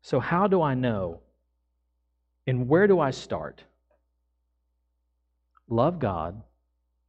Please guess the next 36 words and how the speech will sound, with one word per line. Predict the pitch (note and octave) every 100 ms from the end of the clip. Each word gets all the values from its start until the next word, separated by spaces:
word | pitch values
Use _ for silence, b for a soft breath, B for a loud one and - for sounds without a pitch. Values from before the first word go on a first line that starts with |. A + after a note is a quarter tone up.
| _ _ _ -
love | G#2 G2+
others. | F2+ E2+ - _ _ _ _ _ _ _ _ _ _ _ _ _ _ -
Well, | D3+
you |
know, | F#3 F3+
Ian, | E3
I | D#3
had | D3+ D#3
this | D3 D#3+
idea | C3 A#2+ C#3+ D#3+ C3
and | A#2
this | A2+
thought | - F3+ B2
that | B2+
I | B2
should | B2 B2
maybe | B2 A#2+
help | A#2 C#3+ -
that | G2+ -
person | A2 - A2 G2+
do | B2
such | A#2 B2+ A#2
and | A2
such. | - E2 - _ _ _ _ _ _ _ _ _ _ _ _ _ _ _
Does | B2 A2
it | A#2 -
fit | F#3 A3+ -
under | F#3+ E3
the | D3+
category | - D3+ C#3 A#2 A#2 A#2+ G#2+
of | G2+
love | A2+ D3+ E3
God, | C#3 C#3 C#3+ C3+
love | B2 C3+
others? | A#2+ G2 F2 - _ b b b _ -
That's | F#3